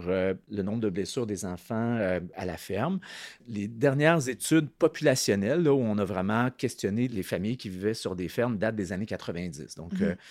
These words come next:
Speaker 1: on sait globalement, là, qu'il y a à peu près un point six pour cent des enfants qui, à chaque année, se blessent quand ils vivent sur une
Speaker 2: Mmh,
Speaker 1: ferme.
Speaker 2: quand même.
Speaker 1: Donc, euh, si on regarde la population,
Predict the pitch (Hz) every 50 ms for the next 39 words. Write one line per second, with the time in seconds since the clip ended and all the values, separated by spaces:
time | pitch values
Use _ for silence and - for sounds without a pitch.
0 | - - - - _ - 107 196 - - 175 175 175 - _ _ _ _ - -
1 | - 107 104 101 120 139 135 139 127 110 107 107 117 135 143 143 131 135 - 123
2 | 98 98 95 - 113 - - 131 - - 131 135 131 - - 113 95 - - 120
3 | - - - - - - - - 104 107 98 90 85 85 101 98 92 87 - -
4 | 107 110 123 - - 98 90 - - 147 139 - 123 95 107 127 - - - 107
5 | 87 78 90 85 82 78 - - - - - _ _ _ - - 98 95 - 95
6 | 87 110 101 - - - 113 - 113 95 - - - 170 80 160 165 180 - -
7 | - - - 208 - 143 - - - 104 107 113 123 135 - - - - - -
8 | - 113 98 95 90 85 - - 98 104 107 107 98 87 92 87 - - 87 -
9 | - 104 90 82 80 80 - - 95 101 117 139 160 160 -